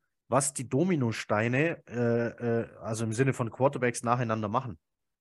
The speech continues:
Also warum sollte Chicago ein Angebot annehmen,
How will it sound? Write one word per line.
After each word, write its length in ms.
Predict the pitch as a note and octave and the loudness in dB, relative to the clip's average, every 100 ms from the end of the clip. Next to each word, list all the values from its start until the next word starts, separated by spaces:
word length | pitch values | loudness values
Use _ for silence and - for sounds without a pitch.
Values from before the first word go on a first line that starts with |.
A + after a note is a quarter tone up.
| _ _ _ _ - | _ _ _ _ -4
Also 220 | A#2 A2+ | -2 0
warum 220 | A#2 C#3+ C#3 | 2 4 4
sollte 280 | C#3 C#3 | 2 2
Chicago 720 | A2+ A#2+ - A#2+ D3 C#3 C#3 | -2 -6 0 4 6 6 4
ein 140 | B2 A#2+ | 4 -2
Angebot 540 | D3 F3 D3 A#2 A#2 | -4 -2 -2 -2 -2
annehmen, 500 | A2+ A2 A#2 A#2+ C3+ | -2 -2 0 0 0